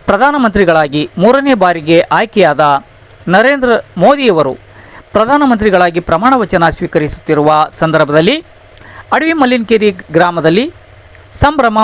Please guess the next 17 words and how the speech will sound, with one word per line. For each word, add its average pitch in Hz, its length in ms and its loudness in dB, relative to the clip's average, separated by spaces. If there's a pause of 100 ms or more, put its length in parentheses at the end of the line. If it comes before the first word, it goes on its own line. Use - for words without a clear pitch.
(100)
ಮನೆ 220 220 2
ಮಾಡಿತ್ತು. 151 400 -2 (1040)
ಅಡವಿ 294 260 0
ಮಲ್ಲನಕೇರಿ 240 580 0
ಗ್ರಾಮದ 202 360 0 (200)
ಬಿ 190 200 0
ಜೆ 262 200 0
ಪಿ 254 80 2 (120)
ಸದಸ್ಯರು 180 440 0 (280)
ಹಾಗೂ 214 300 2 (300)
ಉತ್ಸಾಹಿ 294 460 0 (200)
ಯುವಕರಿಂದ 214 520 0 (880)
ಗ್ರಾಮದ 262 400 2 (720)
ಪ್ರತಿ 285 240 2 (120)
ಮನೆಗಳಿಗೆ 190 500 0 (260)
ಸಿಹಿ 277 300 2
ವಿತರಿಸಿ 160 480 0